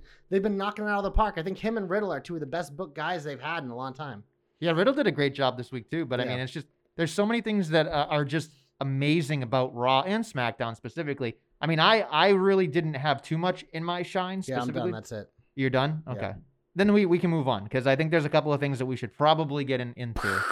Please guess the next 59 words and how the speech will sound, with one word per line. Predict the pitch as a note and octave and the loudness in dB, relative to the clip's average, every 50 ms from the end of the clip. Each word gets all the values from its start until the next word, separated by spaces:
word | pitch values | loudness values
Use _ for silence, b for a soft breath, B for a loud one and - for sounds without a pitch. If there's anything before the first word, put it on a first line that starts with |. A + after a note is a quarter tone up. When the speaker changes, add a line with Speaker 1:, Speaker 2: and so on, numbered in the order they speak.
| - | -4
Speaker 1:
<sighs> | - - - - | -4 -2 2 6
Speaker 2:
Get | G#3+ | 6
'em | G#3+ A3 | 8 10
off | B3 C4 B3+ C4 | 10 10 8 8
my | C4+ B3+ B3+ | 8 6 6
T | B3+ - C4+ C4+ C#4 | 6 6 4 4 6
V! | A#3+ B3+ C4+ B3 | 6 4 4 6
Get | G#3 G#3 | 8 8
'em | F#3+ | 10
off | G3+ A3 A#3 A3+ | 10 10 8 10
my | B3 B3 A#3 | 8 6 6
T | A#3 A#3 A#3+ A#3+ | 6 4 2 4
V! | G3 B3 B3+ | 4 4 6
Get | F#3+ F#3+ | 6 6
'em | F3 E3+ | 8 8
off | F3 F3 F3+ | 6 6 6
my | F#3 F#3+ F3+ | 4 0 0
T | F3+ - F#3 F3 | 0 -2 -4 -2
V! | D#3 F#3+ F3+ B2 G2 A2+ - _ _ _ - - | 0 0 -2 -2 -2 -6 -10 _ _ _ -10 -6
And, | C#3 C#3 C3+ C3+ C3 | -4 -2 0 2 4
uh, | C3 C3 B2+ B2 B2+ B2+ | 4 6 6 4 2 0
I | D3+ | 0
don't | F#3 G3+ | 0 0
know | G#3 | 2
where | G3 F#3+ | 2 2
to | E3 | 0
start, | D#3 - F#3+ G3 G#3+ G#3 | 0 4 4 4 4 4
but | G#3 | 2
we'll | G#3 A#3 | -2 -2
start | A#3 - E4 D4+ | 2 2 2 2
with | D4+ - - | 2 2 4
Goldberg, | D#4 D#4+ E4 C#4+ G#3 C#3 B2+ A#2+ | 4 4 6 6 4 4 4 2
because | C#3 C#3+ - F3+ E3+ E3 | -2 -2 0 0 2 2
it | D#3+ - | 0 -2
seems | A3+ A3 G#3+ F#3+ | -2 -2 2 6
like | G#3+ G#3 G#3 | 4 6 6
the | G#3 | 6
low-hanging | G3+ G#3+ G#3 G3 A3 G#3 G3+ G3+ | 6 6 6 4 4 0 0 0
fruit. | G3 G#3+ A3 D#3 - - _ _ _ _ _ _ _ _ _ _ _ - | 0 0 0 -2 -2 -6 _ _ _ _ _ _ _ _ _ _ _ 0
Um, | - F3 F#3 F#3 F#3 F3+ | 4 6 8 8 8 6
so | - A3+ G#3 | 6 4 6
Goldberg | F3 A3 B3 C#4 B3+ D4 - G3 | 8 8 6 6 6 4 2 2
comes | - C4+ C#4 C#4 - | 0 -2 -2 2 4
out | A3 G3+ G#3+ B3 B3 - - _ _ - | 6 6 6 4 2 -2 -14 _ _ -4
eventually, | D#3 D#3+ F#3 G3+ F#3+ - D3+ D3+ D3+ F3 E3+ - _ _ _ _ _ _ _ _ _ - | 0 2 2 2 2 0 -2 -2 -2 -2 -4 -6 _ _ _ _ _ _ _ _ _ 2
and | D#3+ F#3 G3 F#3+ F#3+ F#3 - | 4 4 6 4 4 2 0
he | - B3 | -2 -2
cuts | G#3+ - B3 A3+ A3 - F#3 | 2 4 4 4 4 2 2
what | F3 G3 | 4 6
I | G#3+ C4+ C#4 | 6 6 6
think | C#4+ C4+ A#3 G3+ G3 | 4 2 0 0 0
is | F3 | 0
probably | - G#3+ G#3 G#3 G#3 | 2 2 4 4 4
the | F3 F3 | 4 4
longest | E3 F3 F#3+ A#3 B3+ A#3+ - - | 6 6 6 4 4 0 -6 -2
promo | - A3 G#3+ G3+ F#3 D#3+ | 0 2 4 4 4 4
of | D3+ C3 | 2 2
his | D#3 C#3 C3+ | -2 -2 0
life. | C#3+ C#3+ C3 A2+ A2 A2+ - | 2 2 4 2 2 -2 -8